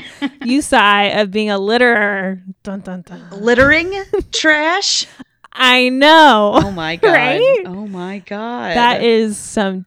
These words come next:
Speaker 1: tea,
Speaker 2: <laughs> That's
Speaker 1: scalding tea. <laughs> That Yusai litters. Oh my
Speaker 2: Oh my
Speaker 1: goodness.
Speaker 2: God.
Speaker 1: Allegedly. <laughs> I won't
Speaker 2: Allegedly.
Speaker 1: say.
Speaker 2: <laughs> Yeah.
Speaker 1: <laughs> I wanna be clear.
Speaker 2: It's a big comment to
Speaker 1: We do
Speaker 2: make.
Speaker 1: not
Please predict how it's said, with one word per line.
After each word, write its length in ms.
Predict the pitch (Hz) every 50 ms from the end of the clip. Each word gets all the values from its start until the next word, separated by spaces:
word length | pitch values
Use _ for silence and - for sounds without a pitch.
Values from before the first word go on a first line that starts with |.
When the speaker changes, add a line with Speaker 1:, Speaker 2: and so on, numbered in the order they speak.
| _ -
Speaker 1:
tea, 720 | - - - 285 285 285 285 285 285 285 294 294 285 311
Speaker 2:
<laughs> 40 | 302
That's 200 | - 233 254 -
Speaker 1:
scalding 540 | - 320 262 269 277 277 269 269 240 240
tea. 960 | 226 - - - - 190 226 240 - 311 277 294 311 330 302 320 320 330 - -
<laughs> 60 | _ _ _ _ _ _ - 294 - _ _ -
That 120 | - 208 185
Yusai 420 | 214 220 240 247 - 240 - 208
litters. 540 | 202 196 202 214 220 214 185 190 190 180 165 -
Oh 60 | -
my 40 | 196
Speaker 2:
Oh 60 | 226
my 180 | 233 208 190 185
Speaker 1:
goodness. 480 | 185 196 202 190 180 180 185 170 170 -
Speaker 2:
God. 160 | - - -
Speaker 1:
Allegedly. 580 | 214 202 233 240 226 208 208 196 196 202 202 247
<laughs> 40 | 269
I 40 | - - -
won't 120 | 285 - -
Speaker 2:
Allegedly. 520 | 302 190 208 208 294 269 240 214 - 240 233
Speaker 1:
say. 200 | 226 220 220 - 294
Speaker 2:
<laughs> 60 | - -
Yeah. 220 | 269 226 - 233 _ - -
Speaker 1:
<laughs> 140 | - 277 - 269 - - 453 359 359 - - 359 -
I 160 | - 269 269
wanna 320 | 254 262 277 285 285 269 226
be 140 | 233 247
clear. 260 | - - 294 262 233 214
Speaker 2:
It's 100 | 202 202
a 20 | 190
big 180 | 208 196 175
comment 340 | - 185 151 139 143 - -
to 80 | - 233
Speaker 1:
We 60 | 233
do 40 | 240
Speaker 2:
make. 80 | 247 247
Speaker 1:
not 320 | 240 233 233 226 208 -